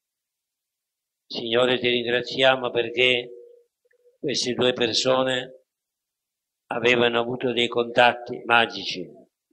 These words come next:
e sono stati infettati da questi contatti. Signore,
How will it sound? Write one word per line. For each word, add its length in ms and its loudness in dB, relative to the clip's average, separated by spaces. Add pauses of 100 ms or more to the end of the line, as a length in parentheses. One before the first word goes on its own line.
(920)
e 140 -12
sono 260 -2
stati 420 2
infettati 760 0
da 140 -4
questi 360 -8
contatti. 640 -2 (1600)
Signore, 880 0